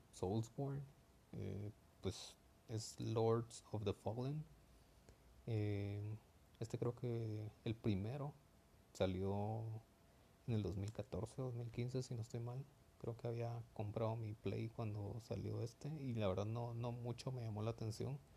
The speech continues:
Creo que porque se miraba un poco lento. Sí tiene sus,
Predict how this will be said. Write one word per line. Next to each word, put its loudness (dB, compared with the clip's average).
Creo 2
que -2
porque 0
se -2
miraba 0
un 0
poco -4
lento. 0
Sí 0
tiene 0
sus, -2